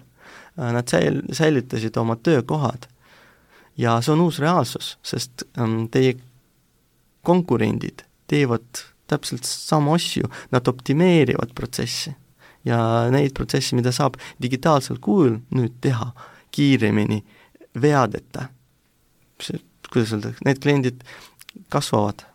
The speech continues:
äh, siis see konku-, konkurents on üks, äh, suurematest, ähm, riskidest, kui te ei tee mitte midagi.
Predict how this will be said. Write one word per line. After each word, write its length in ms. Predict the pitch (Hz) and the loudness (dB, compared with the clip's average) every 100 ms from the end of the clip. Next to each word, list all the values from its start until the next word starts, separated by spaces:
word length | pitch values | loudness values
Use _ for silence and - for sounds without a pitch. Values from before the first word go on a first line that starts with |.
| _ _ _ _ - - | _ _ _ _ -14 -6
äh, 480 | 113 113 113 120 120 | -4 -4 -4 -4 -6
siis 160 | - 123 - | -6 -8 -6
see 100 | 135 | -6
konku-, 380 | 131 123 - - | -6 -4 -6 -2
konkurents 560 | 139 135 127 127 123 123 | -2 0 0 0 0 -4
on 160 | 113 117 | -4 -4
üks, 300 | 120 - - | -6 -8 -4
äh, 80 | 110 - - - | -4 -6 -18 -12
suurematest, 880 | - 127 113 - - - - - - | -2 0 0 -4 -12 -12 -14 -8 -4
ähm, 380 | 113 113 107 107 110 _ _ _ _ _ _ - - | -2 -2 -4 -6 -12 _ _ _ _ _ _ -10 0
riskidest, 560 | 131 131 - 113 - - | 2 2 0 -4 -4 -4
kui 100 | 120 | -4
te 80 | - | 0
ei 140 | 113 107 | 0 2
tee 240 | 131 113 | 2 2
mitte 280 | 110 113 123 | 2 -2 0
midagi. 380 | 123 - - - | 0 0 -6 -10